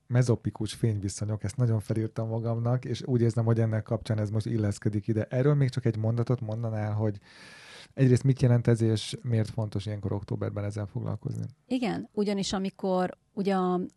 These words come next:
Speaker 2: a szem az úgy működik, hogy,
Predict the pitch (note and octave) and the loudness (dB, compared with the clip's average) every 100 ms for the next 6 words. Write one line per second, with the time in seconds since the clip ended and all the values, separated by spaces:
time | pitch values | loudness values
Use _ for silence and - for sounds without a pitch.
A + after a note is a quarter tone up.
0 | _ G3+ F#3 F3+ F3+ F#3 - - - F#3+ | _ -2 0 0 0 -4 -8 -8 -4 -2
1 | F#3 A3+ D#4 E4 _ F#3+ F#3+ G#3 E3+ F3 | 0 0 -2 -6 _ -6 -4 -4 -2 -4
2 | F3+ A#3 B3+ B3+ - G3 F3+ F3 F3 | -4 -4 -4 -6 -8 -4 -2 0 -2